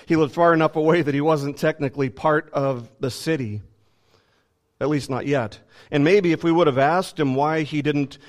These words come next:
move into Sodom at that point, maybe at that point he would have said, "You know, I recognize that Sodom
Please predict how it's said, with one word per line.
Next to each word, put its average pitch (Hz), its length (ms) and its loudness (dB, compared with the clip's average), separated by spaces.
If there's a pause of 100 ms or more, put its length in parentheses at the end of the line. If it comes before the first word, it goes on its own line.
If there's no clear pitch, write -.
(160)
move 151 340 2
into 202 380 2
Sodom 139 440 -2
at 120 100 -4
that 131 220 -2
point, 147 280 -2
maybe 202 420 2
at 165 120 -2
that 170 200 0
point 147 280 -2
he 143 140 -4
would 151 180 -2
have 151 140 -2
said, 143 340 -2 (280)
"You 147 80 0
know, 156 120 4
I 156 100 2
recognize 139 800 -2
that 120 140 -8
Sodom 127 640 -2